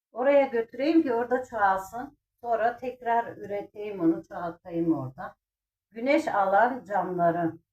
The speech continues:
da güzel oluyor. Sabah güneşi alıyorsa canım.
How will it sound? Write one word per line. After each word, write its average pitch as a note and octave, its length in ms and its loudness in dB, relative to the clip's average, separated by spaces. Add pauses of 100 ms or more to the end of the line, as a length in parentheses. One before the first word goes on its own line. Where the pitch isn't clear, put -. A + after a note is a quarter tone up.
(280)
da A3 120 -6
güzel F#3 480 -8
oluyor. E3 380 -2 (360)
Sabah C4+ 560 2
güneşi G3 460 -6
alıyorsa F3 540 -8
canım. C#3 460 -8